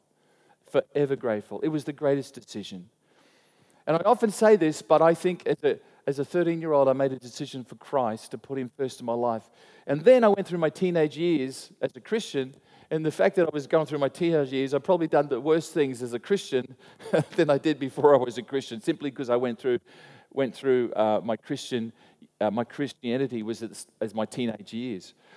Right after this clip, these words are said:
But I tell you what, I'm so thankful 'cause I could have got in such bigger messes if it wasn't for Christ, if it wasn't for Jesus. And, you know, I wanna just say tonight, um, you need Christ.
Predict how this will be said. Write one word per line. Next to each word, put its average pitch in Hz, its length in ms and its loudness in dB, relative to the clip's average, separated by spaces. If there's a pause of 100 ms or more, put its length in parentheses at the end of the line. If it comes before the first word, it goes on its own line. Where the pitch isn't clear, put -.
(160)
But 127 120 2
I 127 80 6
tell 156 220 0
you 143 100 0
what, 131 180 -8
I'm 123 140 -2
so 135 200 0
thankful 135 440 -6
'cause 104 180 -10
I 110 80 -4
could 120 180 -8
have 117 80 -4
got 110 160 -4
in 104 80 -14
such - 380 -6
bigger 110 220 -4
messes 110 440 -6
if 104 120 -8
it 98 80 -8
wasn't 104 340 -8
for 98 80 -16
Christ, - 640 -10 (960)
if - 60 -12
it 107 60 -6
wasn't 110 360 -6
for 117 80 -12
Jesus. - 680 -18 (720)
And, 185 160 -2
you 190 60 0
know, 190 200 6
I 196 40 4
wanna 202 200 6
just 175 240 -2
say 165 120 0 (100)
tonight, 123 400 0 (840)
um, 131 280 -2 (440)
you 151 160 -4
need 156 260 -2
Christ. 123 640 -4